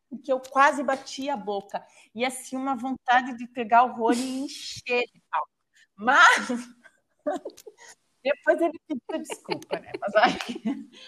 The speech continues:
pra quem viu, também deve ter sido um pouco patético, né? Porque o humor tem isso do patético, é, é meio uma, dois bonequinhos se batendo, sabe?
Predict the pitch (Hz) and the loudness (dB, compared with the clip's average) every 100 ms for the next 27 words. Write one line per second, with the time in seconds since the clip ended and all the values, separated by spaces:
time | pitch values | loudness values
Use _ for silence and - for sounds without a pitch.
0 | - - 269 285 285 294 277 208 285 - | -20 -6 0 0 0 -4 -4 -4 -6 -4
1 | 277 269 - 269 254 262 277 269 254 269 | -2 2 2 2 -4 -6 -8 -10 -6 -6
2 | 262 262 247 240 240 240 226 220 220 - | -4 -2 0 -2 -4 -8 -8 -8 -12 -16
3 | _ _ - - _ 240 285 - - 240 | _ _ -20 -20 _ 2 2 0 6 6
4 | 254 - - 208 190 202 - 208 202 202 | 6 -4 -12 -10 -8 -10 -12 -6 -4 -4
5 | 196 214 - 311 226 208 - 208 208 175 | -4 -6 -6 -8 -6 -6 -6 -6 -8 -2
6 | 226 214 220 220 240 - _ _ 202 196 | 0 0 2 2 2 -2 _ _ -2 -2
7 | 185 190 208 214 220 220 202 185 185 202 | -2 -4 -4 -4 -2 -4 -6 -8 -10 -10
8 | _ _ - 196 254 240 208 233 220 220 | _ _ -8 0 0 0 -2 0 2 0
9 | - 247 262 247 - 190 180 - 220 214 | -4 -4 -4 -4 -2 0 0 0 -2 0
10 | 233 190 160 - 170 277 | -2 -6 -10 -4 -2 -2